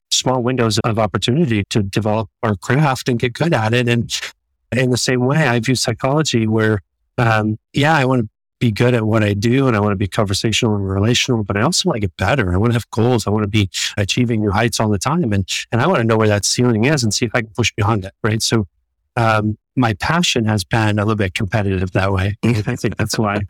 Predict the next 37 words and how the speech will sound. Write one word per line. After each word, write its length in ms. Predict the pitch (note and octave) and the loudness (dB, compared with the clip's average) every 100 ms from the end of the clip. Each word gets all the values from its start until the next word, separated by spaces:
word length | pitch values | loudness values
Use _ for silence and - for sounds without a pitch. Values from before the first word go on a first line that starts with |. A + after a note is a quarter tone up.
| - | -12
<laughs> 220 | - A#3 D#3+ | -4 -2 0
you 80 | |
know, 100 | B2 | 2
I 100 | A2+ | 2
enjoy, 580 | A2 A2 A#2+ A2+ A2+ A2 F#2 A3 F3+ | 2 0 2 2 2 0 -2 -4 0
uh, 280 | A2+ G#2 G#2 | 2 2 2
this 240 | A2+ - | -2 0
environment 600 | G#2+ A2 A2+ A2 G#2+ G#2+ | 0 2 2 2 0 0
so 240 | - A2+ | 0 0
much, 480 | G#2 A#2 A#2+ A2 - - | 2 2 0 -2 -6 -4
but 220 | A#2 A2+ - - - C3 | -4 -4 -6 -8 -8 -2
also, 480 | C3+ - E3+ C#3 B2 | 0 0 0 0 2
um, 380 | A2+ G#2+ G2+ F#2 _ _ _ _ G2 F2+ | 2 2 0 -4 _ _ _ _ -8 0
we 80 | C#3+ | 0
should 160 | - D3 | 2 0
always 240 | D#3 D#3 | 0 -2
be 80 | D#3+ | 0
growing 280 | D3+ D3 D3+ | 0 2 2
and 80 | |
evolving 380 | D3 D3 D3+ D#3 | 2 2 2 2
anyways, 480 | G3 A3 F#2 E2+ - | 2 2 -2 -4 0
right? 220 | A#2 C#3+ | 2 2
And 120 | C3+ A#2+ | 2 0
I, 120 | A#2+ | 0
I 40 | |
do 180 | A2 E3 | -2 0
believe 240 | D3+ A#2 A2 | 2 2 -2
that 120 | - | -4
there's 140 | G2+ | -4
something 480 | - A#2 A#2+ A2 G#2+ B2+ | 0 -2 -2 -2 -2 0
innate 420 | A#2+ A2+ A#2 - | 0 2 0 0
in 160 | A#2+ | 0
us 280 | D3+ G2+ - | 0 -2 -4
that 140 | - A#2 | -4 -2
wants 280 | C3 C3 - | -2 -2 -2
to, 260 | C3+ B2+ - _ - | 0 -2 -4 _ -6
to, 340 | C3 B2+ B2 | -2 0 -2